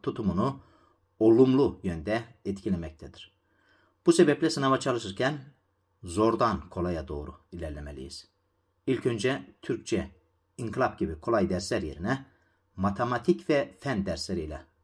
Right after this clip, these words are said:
başlamalıyız. Matematik dersiyle başlayıp yorulduğumuzda fen dersini daha kolay yaparız. Fen dersinden yorulduğumuzda da Türkçe bize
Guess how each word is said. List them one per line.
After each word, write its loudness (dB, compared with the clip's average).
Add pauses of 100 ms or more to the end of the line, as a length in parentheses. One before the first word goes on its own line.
(160)
başlamalıyız. -14 (680)
Matematik 4
dersiyle 4
başlayıp 0
yorulduğumuzda 2 (520)
fen 0
dersini 2 (220)
daha 0
kolay -10 (220)
yaparız. -18 (580)
Fen 2
dersinden 2
yorulduğumuzda 4
da -2 (400)
Türkçe 2
bize -2